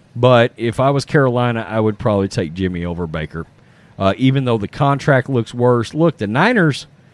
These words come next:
the Niners need to eat a little salary here. Not all of it,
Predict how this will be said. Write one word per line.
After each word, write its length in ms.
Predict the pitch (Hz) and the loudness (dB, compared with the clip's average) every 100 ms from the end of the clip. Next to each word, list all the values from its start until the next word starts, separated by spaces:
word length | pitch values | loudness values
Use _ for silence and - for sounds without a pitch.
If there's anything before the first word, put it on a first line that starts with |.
| _ _ _ _ _ | _ _ _ _ _
the 60 | 123 | -6
Niners 420 | 143 240 302 233 | -2 2 2 2
need 140 | 214 208 | 0 0
to 100 | 156 | 0
eat 300 | 165 170 127 | 2 0 0
a 100 | 123 | 0
little 320 | 127 131 117 | 2 2 0
salary 480 | - 117 101 95 85 | -2 0 0 0 -4
here. 340 | 92 78 67 - - | -6 -8 -10 -16 -10
Not 300 | 107 151 220 | -2 2 4
all 280 | 208 185 | 4 4
of 120 | 185 | 2
it, 140 | 180 | 0